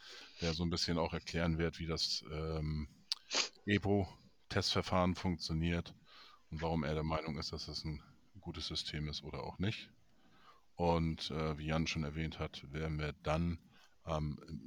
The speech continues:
Mittwoch noch eine Ausgabe machen. Äh, das Gegnergespräch wird natürlich Mittwoch dann auch sofort veröffentlicht werden, damit alle noch die Möglichkeit haben, das dementsprechend bis Freitag,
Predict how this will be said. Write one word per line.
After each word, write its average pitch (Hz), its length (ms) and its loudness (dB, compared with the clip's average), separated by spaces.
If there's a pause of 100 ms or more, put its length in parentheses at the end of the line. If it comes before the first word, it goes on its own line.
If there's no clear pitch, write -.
(300)
Mittwoch 110 640 8
noch 104 300 6
eine 104 220 6
Ausgabe 90 520 4
machen. 85 320 2 (1120)
Äh, 80 500 2 (200)
das 80 160 0
Gegnergespräch 87 840 2
wird 85 160 0
natürlich 80 300 -2
Mittwoch 82 240 -2
dann 80 180 0
auch 85 140 0
sofort - 480 -2
veröffentlicht - 560 -4
werden, 78 240 -4 (600)
damit 80 240 -2
alle 80 200 -4
noch 80 140 -2
die 80 100 -4
Möglichkeit 80 420 -4
haben, 78 200 -2
das 76 140 -6
dementsprechend 76 600 -6
bis 73 140 -8
Freitag, 78 340 -6